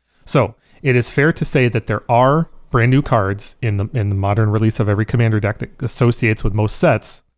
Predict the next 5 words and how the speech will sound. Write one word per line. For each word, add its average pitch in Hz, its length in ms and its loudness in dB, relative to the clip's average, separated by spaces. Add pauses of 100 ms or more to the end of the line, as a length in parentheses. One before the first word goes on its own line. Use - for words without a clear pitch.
(320)
but 107 520 -2
they 110 220 2
are 110 200 2
not, 107 500 0 (120)
um, 92 360 -4